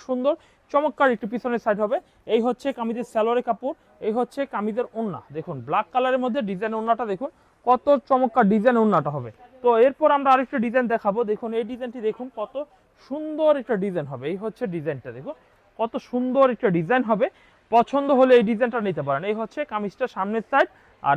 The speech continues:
এই হচ্ছে কামিজের পিছনের সাইড। পিছনের সাইডটা দেখুন, খুব সুন্দর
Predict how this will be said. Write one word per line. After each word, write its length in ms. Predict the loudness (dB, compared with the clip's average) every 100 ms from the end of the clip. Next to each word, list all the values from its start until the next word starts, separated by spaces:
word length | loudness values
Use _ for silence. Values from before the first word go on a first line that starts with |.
| 2
এই 40 | 0
হচ্ছে 180 | -2 -6 -6
কামিজের 280 | -4 -4 -4
পিছনের 360 | -6 -4 -4 -4
সাইড। 140 | -6 -12 _ _ -8
পিছনের 320 | -4 -2 -2 -2
সাইডটা 240 | -4 -4 -4
দেখুন, 180 | -4 -6 -8
খুব 100 | -10 -8
সুন্দর 360 | -8 -8 -2